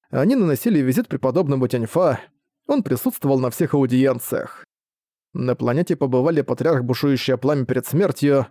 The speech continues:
Ли Ван Эр, вставший на колени с мольбой в глазах,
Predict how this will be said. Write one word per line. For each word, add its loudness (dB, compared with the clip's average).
Ли 0
Ван -2
Эр, 2
вставший -2
на -4
колени 2
с -8
мольбой 0
в -4
глазах, 0